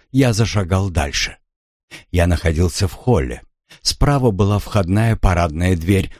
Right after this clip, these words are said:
украшенная резьбой и цветными стеклами, и, видимо, ее сторожили псы. Но, почуяв незваного гостя, подошли к двери коридора,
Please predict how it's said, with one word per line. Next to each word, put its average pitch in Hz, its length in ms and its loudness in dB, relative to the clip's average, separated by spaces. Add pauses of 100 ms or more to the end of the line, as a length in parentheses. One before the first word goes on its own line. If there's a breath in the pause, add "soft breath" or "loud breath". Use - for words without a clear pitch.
украшенная 113 680 2
резьбой 110 640 2 (120)
и 151 100 2
цветными 110 520 0
стеклами, 80 720 -2 (280 loud breath)
и, 131 160 6
видимо, 143 380 4
ее 123 480 4
сторожили 107 600 0
псы. - 400 -4 (640)
Но, 107 300 2
почуяв 90 560 0
незваного 82 640 0
гостя, 131 500 0 (260 loud breath)
подошли 135 520 2
к 98 100 -8
двери 123 380 2
коридора, 90 680 0